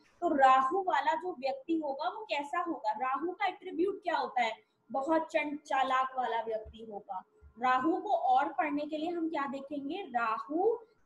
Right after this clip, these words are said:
किसके नक्षत्र में है या फिर राहु किसकी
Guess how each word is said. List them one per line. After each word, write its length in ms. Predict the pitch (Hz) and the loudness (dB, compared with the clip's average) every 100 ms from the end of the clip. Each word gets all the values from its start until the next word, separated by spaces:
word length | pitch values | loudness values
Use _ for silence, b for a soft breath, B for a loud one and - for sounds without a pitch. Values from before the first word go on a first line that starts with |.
| - | -4
किसके 380 | 320 - 440 427 | -4 -2 -4 -2
नक्षत्र 520 | 262 - 262 - 277 | -4 -6 -10 -8 -4
में 200 | 285 294 | -2 -2
है 260 | 294 339 381 | -2 -2 0
या 180 | 247 220 | -2 -2
फिर 200 | - 311 | -2 -2
राहु 340 | 233 226 - 269 | 0 0 -2 -8
किसकी 500 | - 247 _ 330 | -16 -20 _ 0